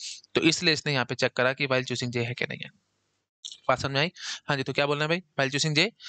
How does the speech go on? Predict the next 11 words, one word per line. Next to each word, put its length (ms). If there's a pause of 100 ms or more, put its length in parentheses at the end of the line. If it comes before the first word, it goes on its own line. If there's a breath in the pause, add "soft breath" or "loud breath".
(200 loud breath)
तो, 60
अ, 180 (100)
मतलब, 260
अ, 320
wait, 260 (200)
wait 300 (100)
till 160 (280)
J 160 (440)
choose 240
the 100
number, 240